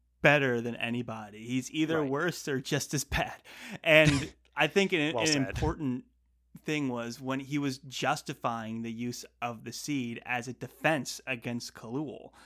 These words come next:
Speaker 1: But
Speaker 2: Mm.
Speaker 1: that was his justification. Like, "Oh, I have to 'cause Khalul's put me in this position where I have to defend the good in the world."
Speaker 2: Yes.
Speaker 1: <laughs> Where it's n-,
Speaker 2: He's
Speaker 1: yeah, he's
Speaker 2: reacting.
Speaker 1: reacting. Exactly right. But again,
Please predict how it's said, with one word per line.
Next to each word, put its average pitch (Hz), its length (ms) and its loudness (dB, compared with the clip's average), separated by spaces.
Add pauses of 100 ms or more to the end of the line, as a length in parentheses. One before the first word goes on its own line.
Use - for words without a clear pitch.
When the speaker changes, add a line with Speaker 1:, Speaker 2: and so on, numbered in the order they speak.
(320)
Speaker 1:
But 120 480 2 (200)
Speaker 2:
Mm. 113 220 -14 (600)
Speaker 1:
that 156 300 4
was 156 180 0
his 135 180 -6
justification. 139 760 -4
Like, 135 80 -8
"Oh, 156 100 -2
I 117 120 -2
have 180 480 0
to 143 160 4
'cause 131 300 -4 (600)
Khalul's 147 480 -2
put 196 320 2
me 147 160 4
in 123 100 4
this 123 140 -2
position 139 540 -6
where 117 120 -2
I 117 60 -2
have 123 120 -6
to 131 60 -8
defend 143 760 2 (400)
the 135 80 0
good 165 280 6
in 165 120 6
the 127 100 4
world." 117 100 -2
Speaker 2:
Yes. 104 400 4 (180)
Speaker 1:
<laughs> 220 200 -12
Where 160 160 6
it's - 220 -2
n-, 139 260 0
Speaker 2:
He's 120 140 -4 (100)
Speaker 1:
yeah, 151 240 8
he's 143 260 2
Speaker 2:
reacting. - 160 -14
Speaker 1:
reacting. 123 760 0
Exactly 135 560 2
right. 135 280 -2 (280)
But 160 200 -2 (380)
again, 147 640 2